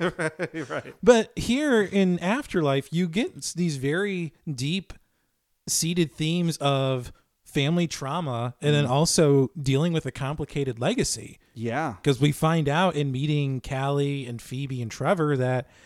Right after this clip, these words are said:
Speaker 2: Egon up and left his family at some point.
Speaker 1: Oh, yeah. Heart-wrenching. All, all of that was, um, I don't think I expected to go in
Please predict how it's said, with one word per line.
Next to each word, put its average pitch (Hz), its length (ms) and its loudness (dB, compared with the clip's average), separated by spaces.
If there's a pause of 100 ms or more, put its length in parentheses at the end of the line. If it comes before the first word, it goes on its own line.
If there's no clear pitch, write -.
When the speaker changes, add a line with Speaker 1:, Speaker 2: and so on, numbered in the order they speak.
(240)
Speaker 2:
Egon 240 340 2
up 131 200 0
and 139 200 -4
left - 300 0
his 117 220 -6
family 143 440 0
at - 100 -12
some 98 240 -4
point. - 440 -14
Speaker 1:
Oh, 120 240 -6 (320)
yeah. 117 380 -6 (160)
Heart-wrenching. 113 920 -6
All, 170 360 2 (320)
all 165 220 2
of 170 140 -2
that 131 420 0
was, 123 440 -4 (220)
um, 113 540 -8 (400)
I 147 80 0
don't 214 140 0
think 214 160 -4
I 180 280 -2
expected - 600 -4
to 147 100 -2
go 131 300 2
in 143 460 -4